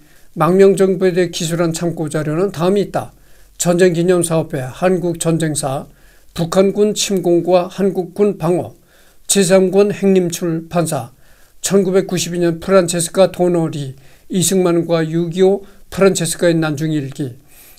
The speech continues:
기파랑 이천십 년 정일권 전쟁과 휴전, 뭐 이런 데서 이런 보-, 참고 이런 망명 정부에 대한 얘기가 자세히 수록되어 있다는 겁니다.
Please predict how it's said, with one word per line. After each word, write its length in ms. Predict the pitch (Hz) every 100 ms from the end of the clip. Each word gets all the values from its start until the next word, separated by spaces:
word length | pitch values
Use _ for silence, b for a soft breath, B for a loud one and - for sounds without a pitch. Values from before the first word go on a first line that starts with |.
| -
기파랑 680 | - 180 175 185 196 202 -
이천십 440 | - 170 185 170 185
년 180 | 170 170
정일권 600 | 170 175 165 160 151 139
전쟁과 580 | 151 175 175 170 175 170
휴전, 420 | 170 180 143 120 b b b b
뭐 220 | 180 220
이런 340 | 226 202 226
데서 380 | 214 214 208 220
이런 720 | 220 185 185 196 190 170 170 -
보-, 220 | 190 196 b b
참고 840 | - - 196 - 185 170 170 165 165 B -
이런 400 | 190 175 160 170
망명 520 | 165 185 190 196 196
정부에 440 | 190 185 170 175
대한 420 | 170 170 170 170
얘기가 520 | 170 165 160 160 190 214
자세히 380 | - 147 170 160
수록되어 440 | - 185 170 175
있다는 260 | 165 165 147
겁니다. 480 | 135 135 143 139